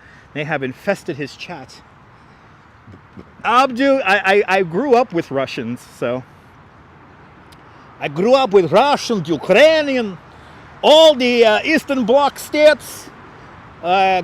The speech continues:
Kyrgy-, Kyrgyzstan, uh, Tajikistan, all the stans. <laughs> I grew up with Russians, so I get the accent just right. Yes.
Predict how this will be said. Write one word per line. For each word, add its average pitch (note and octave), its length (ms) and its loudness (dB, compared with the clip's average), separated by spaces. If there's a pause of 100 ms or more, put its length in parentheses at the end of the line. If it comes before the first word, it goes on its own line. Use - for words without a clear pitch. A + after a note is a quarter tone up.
Kyrgy-, C4 500 0
Kyrgyzstan, C#4 1400 0
uh, E3+ 40 -8 (560)
Tajikistan, C4 1120 0
all C4+ 160 0
the C4+ 120 -4
stans. C4 760 -8 (1040)
<laughs> - 2250 -20
I G3 120 -2
grew G#3+ 280 0
up A3 140 0
with E3+ 140 -10
Russians, D3+ 480 -4
so C3+ 240 -6 (1040)
I D3+ 120 -8
get B3 240 -4
the B3+ 120 -10
accent C4 480 -10
just B3 340 -4
right. F3+ 360 -8 (400)
Yes. - 460 -14